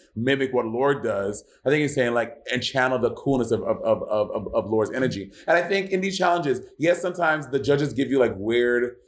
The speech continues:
notes, but I think it's more so, like, can you adapt and do it? And, like, not, and maybe not even follow it when y'all, like, figure out your own thing, but can you do it for,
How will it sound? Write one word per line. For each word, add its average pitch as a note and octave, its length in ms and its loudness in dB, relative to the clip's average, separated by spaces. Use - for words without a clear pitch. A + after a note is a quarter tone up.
notes, A#2 540 0
but D3+ 140 4
I D3+ 40 -6
think F#3 120 0
it's E3 120 -2
more C#3+ 240 0
so, C#3 220 0
like, B2 400 0
can D3+ 260 -2
you D3+ 120 2
adapt B2 480 0
and A#2 180 -6
do B2+ 220 2
it? D3+ 240 0
And, D3 160 0
like, C3+ 140 0
not, C3 300 0
and C#3+ 100 -2
maybe D#3 200 2
not C3+ 200 0
even C3+ 140 -4
follow B2+ 380 0
it A2+ 40 -8
when A#2 140 -10
y'all, A2+ 240 2
like, A2 140 0
figure A#2 180 2
out A2+ 120 0
your G#2 120 -6
own A2 120 0
thing, B2 260 2
but A2+ 140 -4
can C#3+ 260 -2
you D3 120 0
do B2 300 2
it A#2 180 0
for, A#2 220 0